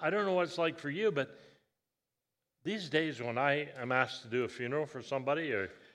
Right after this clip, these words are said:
be involved in the loss of somebody's life, it's almost inevitably that, inevitable that somebody's gonna talk about them being in heaven.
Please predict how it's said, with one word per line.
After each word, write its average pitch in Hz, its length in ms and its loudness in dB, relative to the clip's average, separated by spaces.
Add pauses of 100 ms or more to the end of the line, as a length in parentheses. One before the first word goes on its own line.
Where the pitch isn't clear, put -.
(840)
be 127 100 -2
involved 131 480 0
in 113 160 -2
the 113 120 2
loss 127 500 0
of 110 120 -12
somebody's 120 520 -6
life, 131 320 -4 (800)
it's 170 200 -10
almost 196 480 -2
inevitably 123 760 -2 (580)
that, 139 280 -4 (140)
inevitable 147 540 0
that 107 120 -6
somebody's 131 340 -2
gonna 98 140 -6
talk 107 240 -2
about 101 240 -2
them 90 200 -8
being 95 260 -6
in 78 140 -10
heaven. 82 380 -8